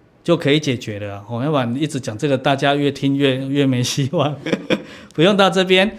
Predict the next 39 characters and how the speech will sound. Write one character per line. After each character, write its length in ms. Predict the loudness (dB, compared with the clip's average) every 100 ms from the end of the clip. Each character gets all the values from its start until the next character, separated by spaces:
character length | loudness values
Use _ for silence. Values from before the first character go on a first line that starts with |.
| -14 0
哦， 180 | 2
你 140 | 4 4
们 160 | 2
只 160 | 2 4
要 160 | 4 4
爱 240 | 4 2
缘 300 | 2 2 0
慈 320 | -4 -2 -2
悲 320 | 2 4 6
哦， 360 | 4 4 0 -4 -12 -20 -20 _
能 180 | 2 4
够 360 | 4 2 0 0
往 420 | 0 0 -2 -6
这 140 | -2 0
个 240 | 0 -2
众 200 | 0 0
生 160 | 2 2
缘 140 | 2
慈 160 | -2 -2
悲 140 | 0
再 120 | 0 -2
提 200 | -4 -4
升， 320 | -2 -4 -4 -12 -4
大 120 | -2
概 160 | -2 -4
就 140 | -4
可 140 | -4
以 60 | -6
解 140 | -6
决 140 | -6 -4
你 140 | -4
们 120 | -2 -2
人 220 | -4 -4
间 280 | -2 -2 -2
的 120 | -6
癌 160 | -8
症 240 | -8 -8 -10
了 80 |
啦。 40 | -14